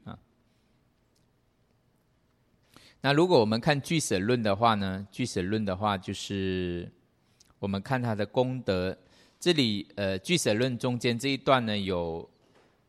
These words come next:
呃，左边有一个有问答，问答，对不对？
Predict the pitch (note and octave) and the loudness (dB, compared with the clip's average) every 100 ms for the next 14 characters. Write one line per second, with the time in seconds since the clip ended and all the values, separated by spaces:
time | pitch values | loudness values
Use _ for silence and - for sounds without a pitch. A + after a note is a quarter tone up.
0 | _ G#2+ G2 F#2+ F#2+ - G#2+ F#2+ B2 B2 | _ -4 -2 -2 -4 -2 -2 2 2 2
1 | B2 A#2 F#2 G2 G#2+ B2+ A2+ - - _ | -2 -6 -4 -4 0 0 0 -4 -14 _
2 | G2+ F#2 G#2 C#3+ A#2+ G2+ F2+ A2 C3 A2 | -6 -4 -2 -4 -2 -2 -2 0 -2 -2
3 | F#2 E2+ A#2 A#2 A2 | -4 -2 -2 0 0